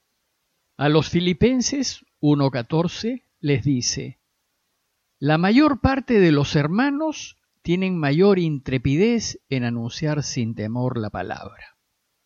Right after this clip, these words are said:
Y a los de Tesalónica, en primera Tesalonicenses cinco veintisiete, les pide que esta carta sea leída a todos los hermanos. Por tanto, para Jesús,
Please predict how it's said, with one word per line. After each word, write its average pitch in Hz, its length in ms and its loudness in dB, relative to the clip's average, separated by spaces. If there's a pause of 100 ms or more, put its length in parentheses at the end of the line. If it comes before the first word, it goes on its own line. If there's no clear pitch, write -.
(520)
Y 117 140 -4
a 117 60 -4
los 127 160 2
de 135 120 2
Tesalónica, 143 960 -2 (460)
en 117 140 -2
primera 147 420 0
Tesalonicenses 123 800 -4
cinco 143 280 -2
veintisiete, 185 640 -2
les 139 180 0
pide 120 520 -2 (640)
que 160 200 6
esta 214 280 0
carta 233 400 -2
sea 185 260 2
leída 254 600 0 (180)
a 127 160 -4
todos 196 520 2
los 165 420 0
hermanos. 117 840 -10 (800)
Por 185 180 2
tanto, 135 440 0
para 143 220 -2
Jesús, - 640 -4